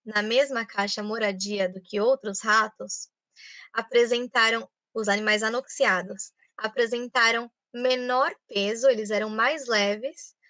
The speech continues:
do que os seus controles, que também estavam agrupados. Mas, quando esses animais eram isolados, eles eram mais pesados do que os seus controles,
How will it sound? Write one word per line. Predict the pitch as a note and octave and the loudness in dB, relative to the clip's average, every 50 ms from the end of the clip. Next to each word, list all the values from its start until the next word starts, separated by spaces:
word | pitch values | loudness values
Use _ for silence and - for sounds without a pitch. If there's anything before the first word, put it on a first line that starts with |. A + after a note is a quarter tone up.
| _ _ _ _ | _ _ _ _
do | B3 C4+ C4+ | 0 0 2
que | - - | 4 2
os | C4 B3 - | 0 2 2
seus | C4 C#4+ - | 0 0 0
controles, | - - C4 C#4+ D#4+ - C#4+ B3 G#3+ G3 G3+ G3 - - _ | -4 -8 -8 -8 -2 2 4 4 4 2 0 -4 -10 -14 _
que | - A3+ | -16 -16
também | - - A3 G#3+ G#3+ G#3+ A3 A#3 C4+ | -10 -8 -8 -8 -4 -4 -4 -4 -4
estavam | C4+ - - C4 B3+ A#3+ C4 B3+ | -6 -2 0 0 0 2 0 -2
agrupados. | B3+ B3 C#4 D4+ - - B3+ G#3+ G3+ G3 G3 G#3 - - - - _ _ _ _ _ _ _ _ _ _ _ _ _ | 2 2 0 -2 -2 -6 -4 -4 -4 -4 -6 -12 -14 -16 -18 -18 _ _ _ _ _ _ _ _ _ _ _ _ _
Mas, | B3+ B3+ C4+ D4 E4+ F4+ D4 A#3 G#3+ G3+ - - _ _ - - - _ _ | -12 0 2 4 4 6 4 2 0 -4 -10 -16 _ _ -20 -20 -20 _ _
quando | - C#4 C4+ C#4+ D#4+ | -4 -4 -2 -2 -2
esses | D#4 - D4+ C4+ C#4 | -6 -10 -6 -2 -2
animais | C4+ C4 C4+ B3+ A#3+ A3+ A3 A3 A3 | 0 0 -2 -2 0 -2 -2 -2 -2
eram | A3 G#3+ G#3+ G#3+ G#3+ | -4 -4 -4 -4 -6
isolados, | B3 C#4 C4 - D#4 C#4 A#3+ G#3+ G3+ G#3 A#3+ D4 D#4+ D4+ A#3 G#3 G3+ G3 G3 - - - - - _ _ _ _ _ _ _ _ - - | -6 -6 -4 -2 -2 0 0 2 2 2 4 4 4 2 0 -4 -8 -10 -8 -10 -12 -14 -14 -16 _ _ _ _ _ _ _ _ -10 -4
eles | C5+ C#5 C#5+ - | -2 0 2 4
eram | C#4 C#4 C4+ C#4 C#4 | 4 6 6 4 4
mais | C#4 C4+ C4 C4+ C4+ - | 2 2 2 2 0 -2
pesados | - D#4+ D#4 D4+ C4+ C#4 A#3+ A#3 A#3 A#3 A3+ C#4 C4+ - - - _ | -6 -4 -4 -2 0 2 2 2 2 0 -2 -6 -6 -6 -14 -18 _
do | - B3+ C#4 | -8 -8 -8
que | C#4 D4 | -8 -6
os | C4+ | -4
seus | - C4+ C4 - | 0 0 0 0
controles, | - - C#4+ D4 - B3+ A3+ A3 A3 C4 C4 - - | -2 -10 -12 -10 -6 -6 -4 -4 -4 -6 -8 -12 -14